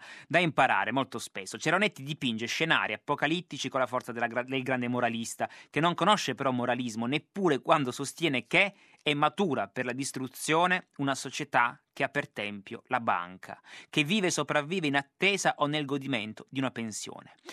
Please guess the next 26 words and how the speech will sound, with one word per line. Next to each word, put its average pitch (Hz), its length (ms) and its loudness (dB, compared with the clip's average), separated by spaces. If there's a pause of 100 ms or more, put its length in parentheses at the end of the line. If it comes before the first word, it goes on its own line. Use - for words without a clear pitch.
(140)
O 151 140 2
quando 196 300 6
osserva, 185 500 4
per 120 140 -4
esempio, 113 560 -4 (220)
che 147 100 0
nell'Europa 165 540 2
occidentale, 120 640 -2
scrive 117 260 -8
Ceronetti, 117 640 -6
e 110 160 -12
l'Italia 107 520 2
da 98 100 -14
questo 120 260 -10
punto 113 260 -8
di 107 140 -8
vista 117 320 -6
è 107 80 2
esemplare, 165 800 2 (300)
il 170 180 -4
degenerare 151 880 0
della 139 180 0
democrazia 143 880 -2 (380)
non 196 220 0
sboccherà 175 560 0
più 156 320 -2